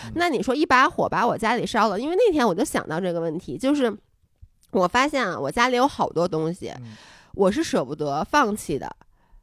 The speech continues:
Speaker 2: 就是我觉得这个每一个东西我都
Speaker 1: 哦，还是有的舍不得放弃的东西啊。
Speaker 2: 就是我身处其中的时候，我觉得每一个东西我都不能没有。
Speaker 1: 哦。
Speaker 2: 就是我觉得每个东西，因为我已经是挺，挺，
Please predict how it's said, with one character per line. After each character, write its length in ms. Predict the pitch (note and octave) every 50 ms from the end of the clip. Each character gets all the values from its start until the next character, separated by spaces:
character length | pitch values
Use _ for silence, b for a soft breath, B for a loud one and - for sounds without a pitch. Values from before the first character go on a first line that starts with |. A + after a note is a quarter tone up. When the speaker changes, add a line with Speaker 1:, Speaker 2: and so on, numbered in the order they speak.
| _ _ _ _ _
Speaker 2:
就 120 | - B3+
是 60 | A#3
我 120 | C4 A3 E3+
觉 60 | F#3
得 40 | G#3+
这 120 | A#3+ C4+
个 80 | C4 C4+
每 200 | C4+ B3+ F3 -
一 140 | C#3+ - -
个 140 | - E4
东 120 | C4 C4 D4+
西 60 | B3+
我 160 | G3+ F3 D#3
都 60 | D#3
Speaker 1:
哦， 20 | -
还 60 | -
是 100 | - A3
有 160 | E3 A#2+ F#2
的 140 | - G2+ G#2+
舍 180 | - - A#2+ G2
不 80 | F#2+
得 80 | B2 A2
放 180 | - C#3 A#2
弃 120 | F#2 - G2
的 60 | F#2+
东 100 | F2+ F2+ F2+
西 120 | - -
啊。 40 | - -
Speaker 2:
就 120 | - F4+
是 80 | F#4+ D#4+
我 300 | B3+ A#3+ A3+ G#3 E3+ D#3+
身 320 | - - - F4+ F4+ G4
处 180 | - - G3 E3
其 300 | - - - - - A#3
中 260 | G#3+ D4 D4+ D#4 D#4
的 120 | D4 A3+
时 120 | - - -
候， 220 | - E3+ - -
我 160 | - F3+ E3+
觉 100 | E3 F3+
得 120 | G3 B3+ C4+
每 260 | C#4 C4+ B3 F#3 C3+
一 100 | E2+ C3
个 120 | F#3 G3+
东 200 | G3+ G3+ G3 G3
西 120 | G3 - E3+
我 120 | E3 D#3
都 160 | - F3+ F#3
不 140 | F#3 - G3+ G3
能 160 | F#3 D3+ D3
没 200 | D#3 C#3+ C3 C3+
有。 100 | B2+ D#2+ - - _ - - - _ _ _ _ _ _
Speaker 1:
哦。 60 | _ F2 F2 E2+ E2+ E2+ - _ _ _ _
Speaker 2:
就 120 | - - D4
是 100 | D4+ G4
我 140 | D#4 A#3 F#3+
觉 120 | F#3+ A#3+
得 80 | C#4 D4
每 260 | D4 D4 A3+ E3 A#2
个 120 | - F#3
东 260 | - - A#3+ B3+ B3+ C4+
西， 80 | C4
因 160 | - - D4 E4+
为 60 | F#4+
我 260 | F#4+ A#3+ G3+ G3 D4
已 180 | C#4 D4+ D4 -
经 260 | - - G3+ A3 A#3
是 220 | - - G#3+ F#3 - _ _
挺， 440 | - - - - G#3+ G3 D3+ A#2+ - - - - _ _ - - - _ _
挺， 260 | - - - F#3+ C#3